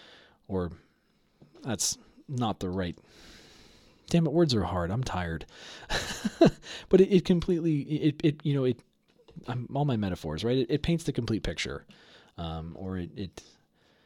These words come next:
you know, it's a com-, it's all the pieces of the puzzle are there at that point. So, I don't know. It's, it's,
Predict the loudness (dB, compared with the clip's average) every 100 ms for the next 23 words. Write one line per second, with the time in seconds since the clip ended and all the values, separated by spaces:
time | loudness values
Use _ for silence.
0 | _ _ _ _ _ _ _ _ -6 -4
1 | -4 -4 -6 -4 -6 -6 -2 -2 -2 -4
2 | -4 -4 -4 -2 0 0 0 -2 -2 -4
3 | -4 -6 -8 -10 -12 -14 -16 _ _ -4
4 | -2 -2 -6 _ _ _ _ _ _ _
5 | _ _ _ _ _ _ _ -18 -14 -6
6 | -4 -4 -2 -4 -4 -4 -4 -4